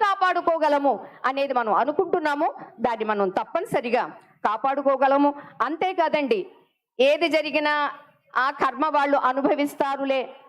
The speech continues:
అని అనుకుంటే శ్రీకృష్ణ పరమాత్మ దగ్గరుండి అర్జునుణ్ణి "క్షుద్రం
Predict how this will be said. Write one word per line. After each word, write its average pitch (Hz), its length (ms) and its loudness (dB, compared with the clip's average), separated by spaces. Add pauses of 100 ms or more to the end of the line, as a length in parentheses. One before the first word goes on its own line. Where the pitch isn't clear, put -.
(120)
అని 247 140 -6 (100)
అనుకుంటే 269 440 -2 (100)
శ్రీకృష్ణ 294 460 0 (120)
పరమాత్మ 269 440 -2 (120)
దగ్గరుండి 294 520 0 (100)
అర్జునుణ్ణి 254 540 0 (360)
"క్షుద్రం 330 460 0